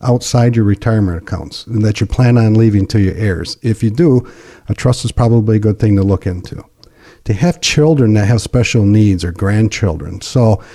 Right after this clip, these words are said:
if you leave, flat out leave them money without a special needs trust, then you may violate their Social Security and they may take that away. Are you concerned about a nursing home? Are you concerned about controlling assets after you're gone? Do you have three or four kids and one of them, just for whatever reason,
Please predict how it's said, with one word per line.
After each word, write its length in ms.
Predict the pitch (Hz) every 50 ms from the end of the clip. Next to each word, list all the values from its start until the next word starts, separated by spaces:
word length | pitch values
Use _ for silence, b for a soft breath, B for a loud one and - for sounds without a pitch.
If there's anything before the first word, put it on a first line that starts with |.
| B B B B
if 440 | - 139 123 113 - - - - 123
you 440 | 139 135 147 151 147 143 143 135 131
leave, 400 | 131 139 143 139 139 139 127 131
flat 400 | - - - 143 135 127 123 123
out 140 | 120 117 123
leave 220 | 131 127 117 110 113
them 200 | 113 107 104 113
money 280 | 127 151 139 120 117
without 340 | 110 107 - - 113 110 107
a 60 | 104
special 400 | - - - 113 104 - - 107 104
needs 280 | 107 107 101 90 -
trust, 580 | - - - - - 156 156 139 131 - - -
then 160 | 123 113 117
you 100 | 123 123
may 140 | 120 120 110
violate 680 | 92 87 104 104 123 156 147 120 104 101 101 104 -
their 120 | - 107 101
Social 400 | - - 101 101 - - - 87
Security 400 | - - - - 127 123 113 104
and 80 | 98
they 60 | 101 101
may 140 | 101 95
take 260 | 95 - 110 98 - -
that 180 | 95 92 82
away. 320 | 92 98 107 110 98 90 B B B B B B B B -
Are 60 | 110
you 80 | 117 -
concerned 400 | - 117 110 - - 135 131 127
about 180 | 120 127 127
a 60 | 123 123
nursing 380 | 123 135 170 - - - 101
home? 220 | 82 80 78 - - B B B B B B B B -
Are 60 | 117
you 80 | 120 117
concerned 380 | - 123 - - 147 147 143 139
about 180 | 127 135 131
controlling 580 | - 139 131 127 - 135 139 143 143 131 127 -
assets 520 | 123 120 135 143 127 - 143 127 - -
after 240 | 131 127 123 - 135
you're 100 | 127 120
gone? 220 | 123 131 131 131
Do 80 | 117 117
you 80 | 107 107
have 180 | 120 123 117 -
three 280 | - - 127 127 123
or 40 | 117
four 220 | - - 127 123
kids 300 | 113 - - 127 127 120
and 160 | 117 110 104 110
one 120 | 117 123
of 60 | 120
them, 220 | 117 113 110 104 101
just 180 | 120 127 -
for 160 | - 120 113
whatever 320 | 117 120 120 123 110 110 104
reason, 400 | 110 117 117 110 113 110 107